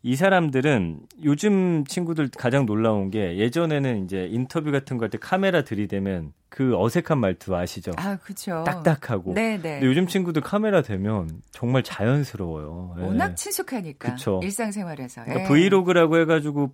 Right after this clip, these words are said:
Speaker 1: 본인들 일상 공유하는 뭐 동영상 서로 찍어 올리기도 하고 그러니까 이런 게 아마 이천 년생들의 그런 특징인 것 같고, 그리고 요즘에는 이제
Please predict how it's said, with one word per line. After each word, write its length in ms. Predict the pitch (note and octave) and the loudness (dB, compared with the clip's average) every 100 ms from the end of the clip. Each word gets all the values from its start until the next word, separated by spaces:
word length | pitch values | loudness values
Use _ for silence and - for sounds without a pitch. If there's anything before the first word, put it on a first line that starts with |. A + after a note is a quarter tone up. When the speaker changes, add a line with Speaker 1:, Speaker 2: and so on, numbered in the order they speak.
| - | -2
Speaker 1:
본인들 380 | C3 C#3+ D3 A#2+ | 2 2 4 6
일상 400 | C3+ C#3 F3+ D#3 | 4 4 2 2
공유하는 480 | B2+ B2+ B2 A#2+ A2 | 2 4 4 2 0
뭐 100 | G#2+ | 0
동영상 480 | A#2+ C#3+ D3 C#3+ | 2 4 4 2
서로 260 | C3 E3 D3 | 0 -2 -2
찍어 260 | - E3+ E3 | -2 0 2
올리기도 560 | A2 A#2 C3+ C3 C3 | 2 2 0 0 -2
하고 200 | C3+ D3+ | -2 -2
그러니까 600 | D3 C3+ B2 - D3+ A#2 - - - - - _ | -2 -4 -4 -4 -4 -4 -6 -16 -20 -20 -20 _
이런 360 | C3 E3 G3+ G3 | -2 0 2 2
게 100 | F#3 | 4
아마 300 | C3+ C3 C3+ | 4 4 4
이천 260 | A2 - E3 | 2 0 0
년생들의 1120 | D#3+ D#3 D3 C#3 C3 B2+ B2 B2+ A#2+ A#2+ A#2 | 0 0 -2 -2 -4 -6 -6 -6 -4 -2 -2
그런 220 | A2 G#2+ | 0 -2
특징인 480 | - - F#3+ F3+ C3+ | -2 -8 -2 0 0
것 100 | B2+ | -2
같고, 480 | G#2+ D#2+ - F#2 E2+ - - - _ _ | -4 -8 -8 -8 -8 -12 -20 -20 _ _
그리고 160 | - C#3+ | 4 6
요즘에는 460 | B2+ G3 F#3+ F3+ B2+ | 6 6 6 8 6
이제 320 | B2 A2+ | 6 6